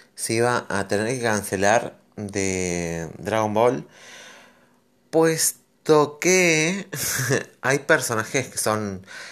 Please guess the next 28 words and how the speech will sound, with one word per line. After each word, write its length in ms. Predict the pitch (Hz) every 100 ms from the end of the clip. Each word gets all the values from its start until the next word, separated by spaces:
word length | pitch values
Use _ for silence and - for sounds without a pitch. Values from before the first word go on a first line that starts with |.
| - _ -
em, 580 | 95 90 85 82 76 - - - - - _ _ -
problemáticos, 1040 | 113 104 95 87 92 110 147 175 127 - - _
eh, 280 | 101 95 87
conflictivos, 1000 | - 95 - 92 - 98 104 139 170 175 -
hay 160 | 117
personajes 580 | 117 131 123 117 117 131
que 140 | -
hacen 440 | 101 113 120 101 98
ruido 520 | 113 113 107 110 127 - - - -
y 180 | 104 104
agua, 520 | 98 101 101 107 123 -
hacen 400 | 107 113 101 -
agua 360 | 101 113 117 120
por 140 | 110
todos 180 | 143 143
lados 300 | 143 151 151
en 80 | 127
la 80 |
serie, 440 | 127 135 143 147 160 - - - - _ -
pero 380 | 139 131 139 139
todo 200 | 208 254
esto 420 | 254 226 202 -
nació 880 | 131 131 131 - 170 180 175 190 -
en 200 | 113 104
base 520 | 110 113 - 131 117 -
a 100 | 95
un 180 | 113 131
escrache 880 | - 147 139 131 - 107 131 156